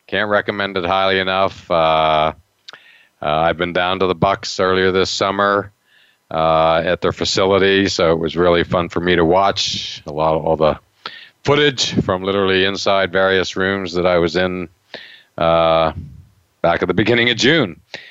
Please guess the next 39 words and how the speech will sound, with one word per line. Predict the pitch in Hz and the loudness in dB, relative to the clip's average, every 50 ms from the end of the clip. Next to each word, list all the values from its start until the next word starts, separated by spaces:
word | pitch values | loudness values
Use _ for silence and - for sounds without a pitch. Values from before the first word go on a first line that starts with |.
| - - _ _ _ - | -20 -20 _ _ _ -14
when | 80 80 | -6 -4
I | 85 85 | -2 0
was | 85 85 82 76 | 0 0 0 -2
visiting | 73 90 117 117 104 101 92 85 82 80 | -2 0 0 0 2 2 0 0 -2 -4
the | |
Bucs | 76 71 85 85 - - | -2 0 0 0 0 -2
for | - - 87 | -4 -6 -6
some | - - 82 78 | -6 -6 -10 -10
stories | - - 117 120 120 104 85 82 85 92 87 - | -6 0 2 2 2 4 2 2 0 0 -2 -6
for | - - | -6 -4
the | 82 82 82 | -2 -2 0
N | 85 82 | 0 -2
F | 80 - 92 | -4 -2 0
L | 85 80 | 0 0
Player | - - 90 87 85 80 | 0 0 -2 0 0 0
Engagement | 80 80 90 98 110 104 82 80 82 78 - | -2 0 0 0 0 0 0 -4 -6 -6 -2
website. | 87 80 76 - - - 80 80 80 87 87 - 90 85 | -2 -2 -2 -2 -2 -2 0 2 2 0 0 -2 -2 -2
And, | 82 82 82 78 | -2 -2 -2 0
uh, | 87 87 87 87 87 87 87 85 85 85 85 80 - _ _ _ _ - - - - - - - _ _ - | 0 0 2 2 0 0 0 0 0 0 0 -2 -4 _ _ _ _ -20 -20 -20 -20 -20 -20 -20 _ _ -2
yeah, | 101 113 139 139 104 - _ _ _ _ _ | -2 0 0 0 -2 -4 _ _ _ _ _
I | - 85 85 | -12 -10 -8
mean, | 85 90 90 90 87 | -6 -4 -4 -2 -2
it | 87 | -2
was | 85 85 78 | -4 -6 -6
just | 85 87 - - _ _ _ _ _ _ _ _ _ _ - | -6 -6 -6 -8 _ _ _ _ _ _ _ _ _ _ -6
very | 92 92 92 92 | -2 0 2 2
well | 90 92 92 90 87 | 4 4 4 2 2
done. | 80 95 92 92 95 95 92 92 | 0 0 0 0 0 0 -2 -4
The | 87 76 | -6 -4
Bucs | 73 98 104 101 - - - - | -2 -2 -2 -2 -2 -6 -2 0
are, | 104 101 101 95 95 - _ _ _ - - - - _ _ _ _ - | 0 2 2 0 -2 -4 _ _ _ -20 -20 -20 -20 _ _ _ _ -12
the | - 90 | -6 -2
Bucs | 131 143 - - 175 | -2 -2 0 0 0
are | 160 | 2
hot, | 135 156 185 190 - - _ - | 2 2 2 2 0 -2 _ -4
A | 113 104 95 | -2 -2 -2
P. | - - - 98 87 82 73 - - | 0 0 0 0 0 -2 -4 -8 -8
They're, | 78 87 92 95 95 95 95 95 85 - _ _ _ _ _ - - _ _ _ _ _ _ _ - | -4 -2 0 2 2 2 0 0 -2 -4 _ _ _ _ _ -20 -20 _ _ _ _ _ _ _ -6
uh, | 85 87 90 90 90 90 90 90 90 87 82 | -2 0 0 2 2 2 2 2 2 0 -2